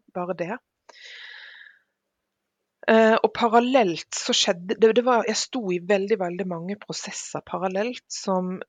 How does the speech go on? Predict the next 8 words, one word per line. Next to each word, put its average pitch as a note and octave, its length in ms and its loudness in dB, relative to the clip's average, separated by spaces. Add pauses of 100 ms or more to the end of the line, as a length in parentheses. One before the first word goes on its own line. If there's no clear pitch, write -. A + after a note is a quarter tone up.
som, F3+ 540 -6 (100)
eh, E3+ 300 -6 (100)
som C#4+ 160 -12
krevde G3+ 560 -4
veldig F#3 320 -2
mye F3+ 220 -4
energi, A#3+ 480 -6 (180)
og F#3 560 -4